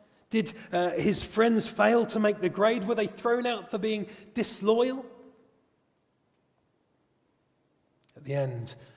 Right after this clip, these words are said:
of the, uh, chapter, verse eighteen, it says this, "At the end of the time set by the king to bring them in, the chief official presented them to Nebuchadnezzar. The king talked with them and found none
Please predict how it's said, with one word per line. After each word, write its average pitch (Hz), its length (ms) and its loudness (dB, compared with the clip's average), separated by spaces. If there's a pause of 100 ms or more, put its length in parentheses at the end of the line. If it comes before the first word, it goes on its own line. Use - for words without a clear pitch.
(140)
of 120 200 -10
the, 123 300 -4 (320)
uh, 123 140 -12 (120)
chapter, - 600 -10 (160)
verse 143 320 -2
eighteen, 127 600 -6 (320)
it - 100 -14
says 123 240 -4
this, - 520 -8 (440)
"At 120 60 -20
the 139 100 2
end 208 140 4
of 185 60 -2
the 180 60 4
time 165 360 -2
set 196 420 -4
by 151 140 -2
the 139 80 -6
king 151 440 -6 (280)
to - 80 -8
bring 170 280 0
them 160 140 0
in, 117 300 -6 (260)
the 127 80 -10
chief - 400 -4
official - 400 -4
presented 180 580 -2
them 196 140 -2
to 180 100 -6
Nebuchadnezzar. 147 760 -4 (480)
The 170 80 -2
king 240 280 2
talked 269 400 2
with 233 140 -2
them 220 220 0 (200)
and 165 160 -4
found 165 440 -4
none 196 640 0